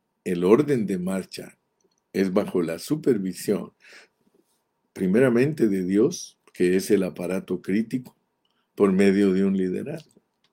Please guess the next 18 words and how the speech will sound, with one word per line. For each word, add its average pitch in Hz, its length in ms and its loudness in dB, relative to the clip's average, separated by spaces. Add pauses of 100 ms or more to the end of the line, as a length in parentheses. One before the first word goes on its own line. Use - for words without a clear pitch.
(520)
Aparato 120 680 2
crítico 107 600 0
es 107 360 2
entender 98 680 2
hasta 104 380 -2
dónde 110 480 4
va 95 200 0
la 107 160 2
revelación 98 800 -2
divina 101 480 0
de 95 180 0
cualquier 101 580 4
asunto 110 540 0
de 87 140 -4
la - 120 -14
Biblia. - 520 -12 (640)
Mire, 101 240 6
usted 113 640 4